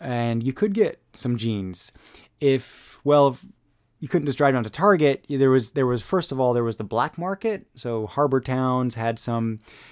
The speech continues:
um, ways of getting it. Berlin, East Berlin, I mean, the, the, the border still, there was, yeah, West, West Germans could go to East Berlin, especially in later years, to visit.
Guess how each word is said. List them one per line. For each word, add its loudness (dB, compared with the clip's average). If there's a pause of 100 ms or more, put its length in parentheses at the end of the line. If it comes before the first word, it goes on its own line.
(160)
um, -6
ways 2
of -6
getting 2
it. 0
Berlin, 0
East -4
Berlin, 0
I -6
mean, 0
the, -2
the, 0
the -4
border 2
still, -2
there 0
was, 2
yeah, 0
West, 0
West -2
Germans 0
could -4
go 4
to 2
East -8
Berlin, 0 (200)
especially -4
in -2
later 2
years, -2
to -12
visit. -2